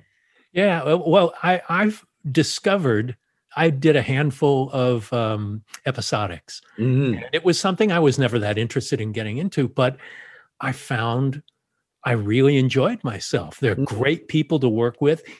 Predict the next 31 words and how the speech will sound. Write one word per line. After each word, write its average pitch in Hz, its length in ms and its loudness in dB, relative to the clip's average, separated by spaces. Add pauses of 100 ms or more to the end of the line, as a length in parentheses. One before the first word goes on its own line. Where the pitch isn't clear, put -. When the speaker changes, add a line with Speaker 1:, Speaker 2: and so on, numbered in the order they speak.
Speaker 1:
You 127 140 2
have 123 200 0
all 127 160 2
the 156 100 4
latest 147 420 0
toys 131 420 -2
at - 100 -8
your 131 120 0
disposal. 117 760 -4 (440)
Um, 107 520 -4
you 120 140 -4
know, 101 400 -2
the, 104 100 -4
the 98 300 -6
visual 110 440 0
effects 175 500 -4
and 117 240 -2
techniques 143 480 -2
I've 117 160 0
never 127 200 2
worked 123 280 -2
with 127 180 -2
before, 117 500 -4 (560)
uh, 101 320 -2 (320)
one 123 340 2
show 123 340 0
I 120 100 2
did 120 220 2
on, 113 320 -2
on, 110 500 -6
um, 98 400 -10